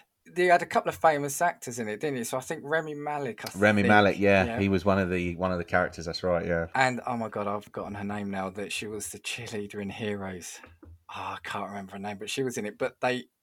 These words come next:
Speaker 1: really looked like them, and it was really off-putting because they looked like who they were. And, and, and sometimes, you know, the, the eyes just looked too real.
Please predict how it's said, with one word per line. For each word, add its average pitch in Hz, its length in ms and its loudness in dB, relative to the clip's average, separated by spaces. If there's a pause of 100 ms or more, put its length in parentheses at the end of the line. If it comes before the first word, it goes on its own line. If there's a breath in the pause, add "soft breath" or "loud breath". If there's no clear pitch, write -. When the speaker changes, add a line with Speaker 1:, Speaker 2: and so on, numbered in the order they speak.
(120)
Speaker 1:
really 139 260 2
looked 147 280 2
like 104 240 -2
them, 101 300 -6 (260)
and 123 120 4
it 110 80 -4
was 127 240 -2
really 139 240 4
off-putting 120 520 4
because 123 260 -8
they 120 140 4
looked 127 500 -2 (300)
like 127 360 2
who 123 180 4
they 120 160 2
were. 127 360 4 (440 soft breath)
And, 135 260 -4
and, 135 240 0
and 139 160 0
sometimes, 143 600 2
you 139 60 0
know, 123 200 2
the, 127 220 -2
the 135 140 0
eyes 131 300 6
just - 260 -8
looked - 300 -8
too 117 240 -2
real. 123 300 -4